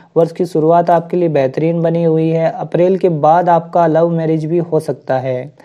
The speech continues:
और जो लोग अभी तक सिंगल हैं और वो चाहते हैं कि उनके जीवन में किसी व्यक्ति का आगमन हो,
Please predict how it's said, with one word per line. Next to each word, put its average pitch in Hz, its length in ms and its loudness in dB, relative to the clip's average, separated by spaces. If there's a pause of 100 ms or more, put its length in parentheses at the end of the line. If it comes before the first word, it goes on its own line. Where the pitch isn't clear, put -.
(420)
और 160 120 4
जो 170 180 2
लोग 190 160 4
अभी 180 180 2
तक 175 180 0
सिंगल 170 420 0
हैं 165 200 0
और 170 160 0
वो 170 120 2
चाहते 143 440 0
हैं 170 220 -2
कि 170 100 -2
उनके 165 300 -2
जीवन 156 300 -2
में 165 180 -4
किसी 160 320 -2
व्यक्ति 151 320 -2
का 156 140 2
आगमन 147 440 2
हो, 160 360 2